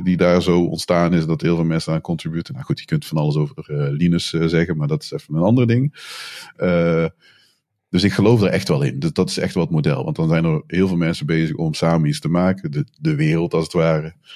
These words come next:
En zijn we niet, eh, overal het wiel opnieuw aan het uitvinden. Dat doen, dat kunnen wij in Nederland trouwens ook heel erg goed. Ik bedoel, want als,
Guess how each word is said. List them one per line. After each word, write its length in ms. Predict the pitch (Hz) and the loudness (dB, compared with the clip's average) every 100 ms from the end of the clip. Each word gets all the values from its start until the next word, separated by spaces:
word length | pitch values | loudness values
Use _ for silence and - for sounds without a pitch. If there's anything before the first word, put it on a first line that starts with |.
| - - _ | -20 -20 _
En 140 | - | -4
zijn 160 | 78 78 | 0 2
we 80 | 78 | 2
niet, 340 | 85 - - | 0 -2 -4
eh, 140 | 80 78 | -2 2
overal 340 | 87 90 82 | 2 2 2
het 120 | 80 80 | 0 2
wiel 160 | 87 | 2
opnieuw 240 | 73 - 69 | 0 -2 -2
aan 60 | |
het 120 | 131 | -2
uitvinden. 420 | 135 135 - 127 120 | -2 -4 -4 -4 -2
Dat 120 | - | 0
doen, 180 | 160 147 | 0 -2
dat 140 | - - | -6 -4
kunnen 200 | - 78 | 0 2
wij 120 | 76 | 2
in 80 | 76 | 2
Nederland 280 | 80 76 73 | 2 0 -2
trouwens 300 | 69 73 82 | -2 -2 0
ook 60 | |
heel 180 | 90 90 | 2 2
erg 100 | 80 | 0
goed. 220 | - 95 | -2 -8
Ik 60 | - | -6
bedoel, 220 | 76 76 | -8 -4
want 180 | 71 - | -6 -6
als, 100 | 73 | -8